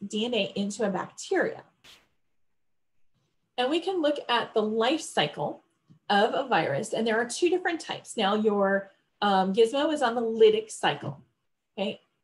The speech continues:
And it's really not that complicated. So we have, uh, let's see, I'm gonna kind of skip along.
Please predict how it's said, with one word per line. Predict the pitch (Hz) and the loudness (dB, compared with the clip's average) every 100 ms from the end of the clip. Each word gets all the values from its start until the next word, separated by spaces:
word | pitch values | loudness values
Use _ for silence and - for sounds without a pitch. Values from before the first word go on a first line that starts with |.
| - | -2
And | 320 | 0
it's | 320 285 | 0 -2
really | 311 415 233 | 0 0 2
not | 190 196 220 - | 0 0 0 -2
that | 156 - | -4 -4
complicated. | - 190 185 - - - - _ _ _ _ _ _ | -4 -4 -4 -6 -6 -8 -12 _ _ _ _ _ _
So | - | 0
we | 220 311 | 2 -2
have, | 269 220 202 208 _ _ _ _ _ _ _ _ _ _ _ _ _ _ _ _ _ _ _ _ _ _ _ _ _ _ _ _ _ _ - | -4 -4 -4 -6 _ _ _ _ _ _ _ _ _ _ _ _ _ _ _ _ _ _ _ _ _ _ _ _ _ _ _ _ _ _ -8
uh, | - 110 98 - | -4 -2 -2 -4
let's | - - - | -6 -8 -6
see, | 202 160 92 - - _ _ _ _ _ _ _ _ _ _ _ - - _ _ - | -4 -4 -6 -14 -20 _ _ _ _ _ _ _ _ _ _ _ -20 -20 _ _ -16
I'm | 415 | -10
gonna | - - _ _ _ _ _ _ _ _ _ - | -10 -10 _ _ _ _ _ _ _ _ _ -18
kind | - | -18
of | |
skip | - - _ _ - 214 | -18 -20 _ _ -4 -2
along. | 196 185 262 | 0 -2 -2